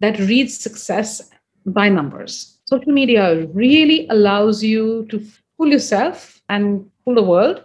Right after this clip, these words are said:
into thinking something matters just because the numbers are huge. Now, I don't think something doesn't matter if the numbers are huge. I'm not saying that at all.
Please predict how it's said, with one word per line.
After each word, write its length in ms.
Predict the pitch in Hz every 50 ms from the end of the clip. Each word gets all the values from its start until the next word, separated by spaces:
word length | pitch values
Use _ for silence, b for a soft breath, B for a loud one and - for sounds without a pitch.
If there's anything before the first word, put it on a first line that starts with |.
| _ -
into 140 | 226 233 247
thinking 360 | - 254 240 247 277 269 247
something 440 | - 247 214 214 214 240 233 226 208
matters 420 | 190 185 196 196 233 226 226 226
just 200 | - 220 214 -
because 260 | - 202 208 202 -
the 60 | -
numbers 480 | 196 190 180 180 185 180 185 190 190 190
are 240 | - - 180 185 175
huge. 720 | - - - 190 165 156 - - - - - _ _ _ _ _ _ _ _ _ _
Now, 480 | - 294 320 285 254 269 330 311 - - _ _ _ _ _ _ _ _ - 262
I 60 | 285
don't 180 | 330 370 392
think 180 | 392 403 370 -
something 400 | 302 302 285 302 285 247 208 185
doesn't 420 | - 208 214 214 220 254 247 226
matter 360 | 202 196 170 165 - 175 - - _ _ _ _ _ _ - -
if 100 | 185 -
the 60 | 196
numbers 260 | 175 165 165 160 -
are 60 | 170
huge. 260 | 160 160 143 - - - 220
I'm 80 | 240
not 120 | 262 254 247
saying 240 | - - 165 165
that 120 | 160 - -
at 140 | - - -
all. 180 | - - -